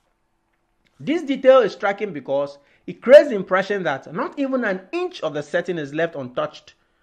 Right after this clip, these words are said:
by the planners. Hello, learner. I hope you've enjoyed the lesson so far.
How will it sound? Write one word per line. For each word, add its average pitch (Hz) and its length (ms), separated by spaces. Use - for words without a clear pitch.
by 151 160
the 214 120
planners. 233 560
Hello, 196 460
learner. 131 520
I - 40
hope 208 240
you've 160 140
enjoyed 160 340
the 143 80
lesson 143 320
so 123 200
far. 90 280